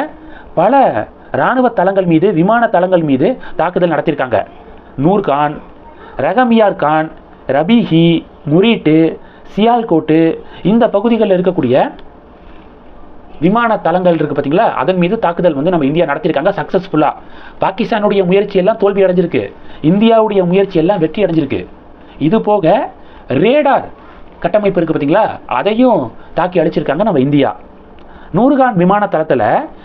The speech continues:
விமானங்களுக்கு வானில் எரிபொருள் நிரப்பக்கூடிய விமானத்தை, ஐ எல்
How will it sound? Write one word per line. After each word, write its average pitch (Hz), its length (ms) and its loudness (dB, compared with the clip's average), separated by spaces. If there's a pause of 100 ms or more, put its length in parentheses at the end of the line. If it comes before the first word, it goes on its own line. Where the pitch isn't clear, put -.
(120)
விமானங்களுக்கு 226 800 0 (220)
வானில் 226 540 2
எரிபொருள் 233 480 2
நிரப்பக்கூடிய 190 600 2
விமானத்தை, 165 480 0 (720)
ஐ 254 220 0 (720)
எல் 180 240 2